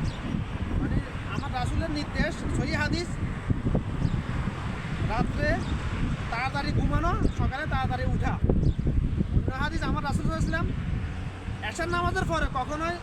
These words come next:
পাঁচ মিনিটের জন্য মসজিদে বসে থাকতেন না, সাথে সাথে বাসা, বাসা চলে যেতেন ঘুমানোর জন্য, কোনো কথা বলতেন না।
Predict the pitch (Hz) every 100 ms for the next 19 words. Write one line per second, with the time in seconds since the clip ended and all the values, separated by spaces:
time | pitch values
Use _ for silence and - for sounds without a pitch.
0 | - - 226 233 277 269 - 294 330 349
1 | - 311 311 285 277 - 294 262 269 247
2 | 233 - 254 269 294 302 254 262 254 226
3 | - 262 240 214 - - - - - -
4 | - - - - - - - - - -
5 | - - 73 - 73 - - - - -
6 | - - - - - - - 262 262 262
7 | 247 - - - - - - - - -
8 | - - 285 277 277 294 277 214 190 156
9 | -